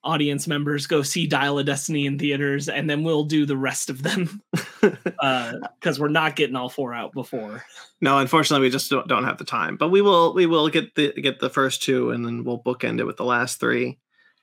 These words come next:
Speaker 2: Um, but guys, audience members, if you're interested in more Indiana Jones stuff, there's plenty more.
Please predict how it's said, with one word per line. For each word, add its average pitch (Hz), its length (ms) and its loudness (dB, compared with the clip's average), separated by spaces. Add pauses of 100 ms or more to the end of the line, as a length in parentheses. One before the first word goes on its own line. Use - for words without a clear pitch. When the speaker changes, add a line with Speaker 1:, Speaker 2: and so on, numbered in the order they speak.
Speaker 2:
Um, 127 480 0 (220)
but 220 340 4 (160)
guys, 180 340 2
audience 185 380 4
members, 131 340 0
if 135 140 -2
you're 143 180 4
interested 165 460 0
in 147 100 2
more 135 260 2
Indiana 160 360 2
Jones 131 400 0
stuff, 131 300 -2
there's 147 160 0
plenty 185 280 2
more. 156 380 4